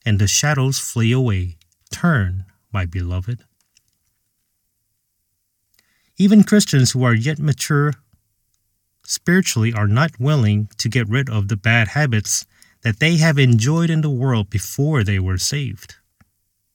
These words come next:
By not main-, maintaining holiness in the Lord, they fail to hear the voice of the Lord and are also failing in the fellowship with him. So Solomon had to leave her,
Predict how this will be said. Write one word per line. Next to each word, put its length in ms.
By 140
not 240
main-, 260
maintaining 720
holiness 560
in 80
the 100
Lord, 460
they 120
fail 360
to 160
hear 260
the 120
voice 340
of 100
the 80
Lord 340
and 240
are 300
also 480
failing 540
in 160
the 100
fellowship 640
with 160
him. 220
So 220
Solomon 460
had 220
to 120
leave 360
her, 360